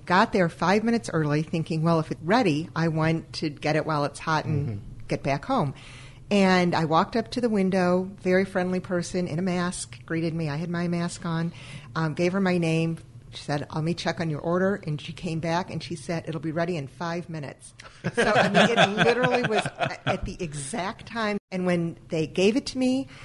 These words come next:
Speaker 1: it was all packaged very, very well. It was hot when I got it home after a fifteen-minute drive.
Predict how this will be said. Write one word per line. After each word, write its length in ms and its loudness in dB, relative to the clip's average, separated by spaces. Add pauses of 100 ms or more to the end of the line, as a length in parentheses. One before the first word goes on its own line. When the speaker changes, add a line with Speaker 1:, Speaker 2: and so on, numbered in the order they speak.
(140)
Speaker 1:
it 60 -2
was 200 -2
all 200 0
packaged 680 -6 (200)
very, 340 4
very 260 2
well. 440 -2 (140)
It 140 -2
was 320 -6
hot 420 -2
when 120 0
I 100 2
got 200 2
it 100 2
home 280 -2
after 260 -2
a 40 -2
fifteen-minute 600 -6
drive. 380 -6